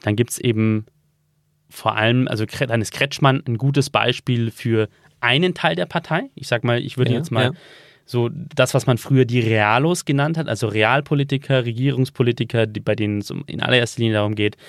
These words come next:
Speaker 1: Regierungsbeteiligung zu und pragmatisch an Lösungen zu arbeiten. Ähm, eben der Kretschmann ist auch sehr konservativ geprägt, ist, ist, ist sehr gläubig, ähm, sehr, sehr im, im ländlichen Raum verwurzelt, ähm,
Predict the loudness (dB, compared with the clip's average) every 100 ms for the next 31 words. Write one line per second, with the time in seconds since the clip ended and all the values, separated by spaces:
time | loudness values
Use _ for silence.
0 | -20 _ _ 4 4 2 0 2 0 -2
1 | -4 -2 -2 -2 -4 -6 -4 -4 2 4
2 | 4 2 0 0 -2 0 -2 -2 -4 -4
3 | -6 -8 -8 -8 -4 -2 -2 -6 -20 -20
4 | -20 -20 -6 -2 0 -2 -6 -8 -10 -12
5 | -14 -12 -12 -10 -10 -12 -4 -4 0 -2
6 | -4 -8 -6 -4 0 2 2 0 0 -4
7 | -2 -2 2 0 0 -10 -10 -12 -12 -12
8 | -12 -8 -6 0 4 4 4 2 0 -10
9 | -20 -20 -20 -8 -2 -2 -2 -6 0 2
10 | 4 2 2 2 2 0 0 0 -2 -2
11 | 2 4 2 2 2 2 0 -2 -4 -6
12 | -10 -6 -4 -2 -4